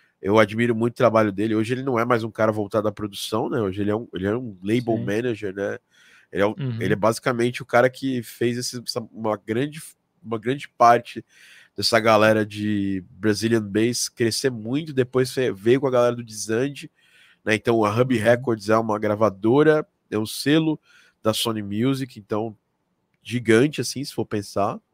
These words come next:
Speaker 1: né?
Speaker 2: Uhum.
Speaker 1: É, e,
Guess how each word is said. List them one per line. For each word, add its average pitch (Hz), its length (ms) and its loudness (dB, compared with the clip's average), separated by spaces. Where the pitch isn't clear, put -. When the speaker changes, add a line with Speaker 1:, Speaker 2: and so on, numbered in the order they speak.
Speaker 1:
né? 110 340 -4
Speaker 2:
Uhum. 127 440 -4
Speaker 1:
É, 104 580 4
e, 143 260 0